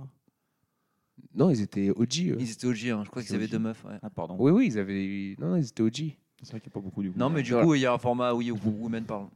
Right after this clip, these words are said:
Speaker 2: Je, j'avais oublié.
Speaker 1: D'accord. Donc, au final, on est là aujourd'hui, épisode hors série. Du coup, je suis pas sûr de l'avoir annoncé au début de la, <laughs> au début de l'épisode. Donc, hors série, on va pas suivre le format normal,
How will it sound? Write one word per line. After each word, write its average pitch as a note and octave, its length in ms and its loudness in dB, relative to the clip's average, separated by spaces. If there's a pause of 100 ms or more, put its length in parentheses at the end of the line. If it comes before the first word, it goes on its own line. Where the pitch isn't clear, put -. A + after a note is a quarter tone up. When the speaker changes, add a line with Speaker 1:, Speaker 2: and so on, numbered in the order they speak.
(320)
Speaker 2:
Je, - 120 -18 (120)
j'avais F#2 140 -12
oublié. F#2 240 -10 (260)
Speaker 1:
D'accord. A2 360 2 (340)
Donc, F3+ 240 10 (140)
au E3+ 80 4
final, A#2 380 2 (800)
on D3 140 8
est D3+ 80 8
là C#3 260 8
aujourd'hui, C#3 560 8
épisode C3 540 6
hors C#3 160 10
série. C3+ 420 2
Du C#3+ 120 4
coup, F#3+ 180 2
je - 60 4
suis G#2+ 100 -2
pas A2 120 -2
sûr A2+ 120 0
de A2+ 60 2
l'avoir G2+ 200 2
annoncé G#2+ 300 -2
au G#2 80 4
début G#2+ 240 0
de A2 80 -4
la, B2+ 80 2
<laughs> D#3+ 380 2
au E3+ 60 8
début D#3 220 8
de C3 40 2
l'épisode. C3+ 380 8
Donc, C3 180 2
hors C#3 120 8
série, C#3+ 220 2
on E3+ 80 4
va C3+ 100 8
pas F3+ 120 10
suivre F3+ 240 6
le E3 60 12
format D3 300 8
normal, D3 420 4